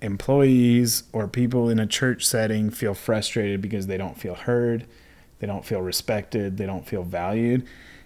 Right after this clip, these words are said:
And if you're trying to get anywhere with somebody,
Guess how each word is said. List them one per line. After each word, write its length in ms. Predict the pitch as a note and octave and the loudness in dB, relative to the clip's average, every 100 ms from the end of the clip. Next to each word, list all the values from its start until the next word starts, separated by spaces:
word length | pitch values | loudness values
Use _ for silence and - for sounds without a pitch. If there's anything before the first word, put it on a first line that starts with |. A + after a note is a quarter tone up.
| - - | -16 -2
And 140 | A#2+ | 0
if 140 | G#2+ D3 | 2 8
you're 140 | D#3+ | 8
trying 360 | D#3 C#3 C3 A#2 | 8 4 6 6
to 80 | |
get 500 | G2+ A2+ A#2+ A#2+ - - | 4 4 4 4 -4 -4
anywhere 580 | A#2 B2+ A#2 G2+ F#2+ F#2+ | 4 6 6 4 0 0
with 180 | G2 - | -2 0
somebody, 840 | A#2 G#2+ G#2 F#3+ F#2 F#3 - - | 0 2 0 0 -4 -4 -6 -8